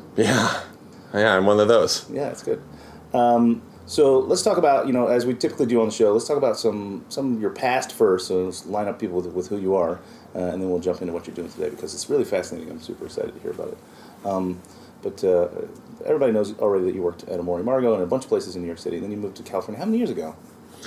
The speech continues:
Speaker 1: Uh, four years.
Speaker 2: It's been
Speaker 1: Yeah.
Speaker 2: four years, dude.
Speaker 1: August
Speaker 2: Time
Speaker 1: was four.
Speaker 2: flies.
Speaker 1: I know, right?
Speaker 2: That's
Speaker 1: It's really crazy. The realization that I've been there for four years was kinda wild.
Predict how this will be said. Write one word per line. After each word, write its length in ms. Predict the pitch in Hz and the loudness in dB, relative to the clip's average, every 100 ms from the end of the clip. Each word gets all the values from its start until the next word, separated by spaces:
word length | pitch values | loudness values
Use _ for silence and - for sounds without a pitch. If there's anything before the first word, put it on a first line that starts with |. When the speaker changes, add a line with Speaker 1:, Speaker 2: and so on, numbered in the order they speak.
| - | 0
Speaker 1:
Uh, 220 | - 107 95 | 6 6 6
four 200 | 113 110 | 6 8
years. 320 | 82 - - - | 6 2 -8 -18
Speaker 2:
It's 80 | - | -8
been 100 | - | 2
Speaker 1:
Yeah. 180 | 95 71 | 2 2
Speaker 2:
four 220 | 131 131 | 0 0
years, 280 | 127 127 90 | 2 0 2
dude. 80 | 90 | 4
Speaker 1:
August 360 | 90 78 76 | 4 4 -2
Speaker 2:
Time 160 | - 113 | -2 -2
Speaker 1:
was 140 | - | -4
four. 300 | - 76 69 | -2 -2 -2
Speaker 2:
flies. 760 | 69 104 107 110 95 87 85 - - - | -2 -6 -4 -2 -2 -2 -6 -10 -14 -8
Speaker 1:
I 40 | |
know, 220 | 85 78 | -6 -6
right? 300 | 62 82 98 - - - - - | -4 -4 -4 -8 -18 -20 -20 -6
Speaker 2:
That's 180 | - 90 | -2 0
Speaker 1:
It's 40 | 101 | 4
really 260 | 104 90 | 6 6
crazy. 340 | 82 87 80 80 | 6 4 4 2
The 120 | 92 | 4
realization 580 | 110 113 90 85 78 78 | 6 6 6 4 2 -2
that 100 | 65 | -2
I've 140 | 73 | -2
been 140 | 69 65 | -4 -6
there 120 | 65 | -8
for 120 | 65 | -10
four 200 | - 65 | -6 -4
years 440 | 92 - - - - | -2 -4 -6 -10 -6
was 240 | 67 - | -6 -6
kinda 300 | - 69 55 | -6 -6 -4
wild. 380 | 50 50 - | -6 -6 -12